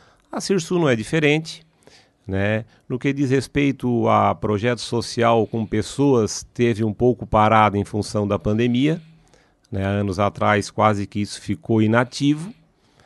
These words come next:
Né? Mas a gente nunca deixou de, de participar socialmente com as doações pra hospitais,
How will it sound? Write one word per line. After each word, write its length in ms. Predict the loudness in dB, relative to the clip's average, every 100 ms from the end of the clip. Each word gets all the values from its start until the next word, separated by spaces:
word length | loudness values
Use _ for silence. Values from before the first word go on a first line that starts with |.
| _ _
Né? 100 | -8
Mas 180 | -4 -2
a 40 | 0
gente 260 | -2 -2 -4
nunca 220 | -2 0
deixou 420 | 0 0 2 2
de, 360 | 0 -4 -6 -8 _ _ _ _
de 80 | -4
participar 600 | 4 4 4 -2 0 0
socialmente 720 | 0 -4 2 2 2 0 -4
com 120 | -4 -2
as 140 | 0
doações 800 | 0 0 2 4 4 2 -2 -12 _ _ _
pra 140 | -4 -4
hospitais, 920 | -4 -10 2 6 8 6 2 -4